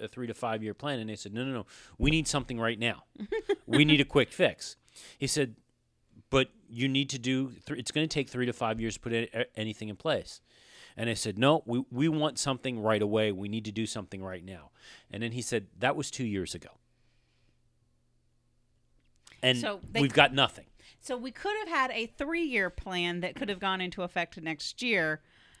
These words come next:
Speaker 2: but they didn't wanna make a three to five year plan. Therefore, we've done nothing in the three years.
Speaker 1: Yeah, pretty much.
Speaker 2: Way to go.
Speaker 1: So, you know, we mentioned last week, this has been a long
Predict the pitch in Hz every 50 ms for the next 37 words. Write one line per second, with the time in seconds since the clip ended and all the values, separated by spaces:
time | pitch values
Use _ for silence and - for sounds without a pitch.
0 | _ _ _ _ _ _ - 214 202 196 185 175 - - - _ _ _ _ _
1 | _ _ _ _ _ _ _ _ _ _ _ _ _ 196 180 170 170 196 214 214
2 | 208 214 208 208 202 202 202 175 208 202 185 196 190 185 185 185 180 175 180 165
3 | - 180 175 160 156 - 175 156 156 147 147 151 - - 160 156 151 147 147 143
4 | 143 151 151 147 143 - - 151 147 143 139 135 123 135 147 143 135 - 151 147
5 | 143 147 160 160 147 - 156 147 143 143 139 139 139 - 143 143 139 127 - -
6 | - - - - - _ _ _ _ _ _ _ _ - 135 127 117 - - -
7 | _ _ _ _ _ - 160 156 180 208 - - - - - - - _ _ _
8 | _ _ _ _ _ _ _ _ _ _ _ _ _ - - _ _ _ _ _
9 | _ - - 151 165 180 196 202 202 190 - - - - _ _ _ _ _ _
10 | _ _ _ _ _ _ _ _ _ _ _ _ - - - - - - - -
11 | - - 185 185 175 165 156 139 - _ _ _ _ _ _ - 143 147 147 123
12 | - _ _ _ _ _ _ _ _ _ _ _ 156 156 160 165 185 190 - -
13 | 113 101 90 90 90 - - 82 - - 127 120 107 104 113 98 87 80 82 85
14 | 85 82 80 85 82 82 82 80 82 82 80